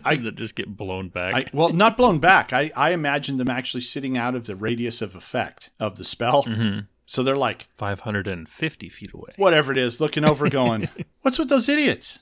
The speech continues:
Speaker 1: What's with that weird, you know, fun, you know, weather phenomenon there? Wow, it's, like,
Speaker 2: Yeah.
Speaker 1: blowing them all over the place. What the hell?"
Speaker 2: <laughs>
Speaker 1: Sort of a, "There you go.
Speaker 2: Yeah.
Speaker 1: That's what it's like when you're a bird and you get blown around.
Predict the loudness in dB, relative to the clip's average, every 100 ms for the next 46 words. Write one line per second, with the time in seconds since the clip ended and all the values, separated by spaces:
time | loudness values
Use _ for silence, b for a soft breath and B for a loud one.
0 | -2 0 2 4 2 2 4 4 2 -2
1 | -2 2 2 2 0 0 -2 0 2 0
2 | -2 _ 2 2 4 2 2 2 2 -2
3 | -6 -8 -10 _ -4 0 2 0 -2 0
4 | 0 2 0 0 -2 -2 -4 -4 -4 -4
5 | -2 -2 -4 -6 -6 -8 -8 -6 -8 -6
6 | -6 -6 -8 -12 _ -6 -2 -2 -2 -8
7 | _ -4 0 0 0 -2 -4 _ 4 6
8 | 6 4 4 4 2 -2 _ 4 4 4
9 | 0 0 -2 4 4 4 -4 -14 -4 0
10 | 0 2 2 2 0 -2 -8 -8 -4 -4
11 | -4 -4 -2 -2 -6 -12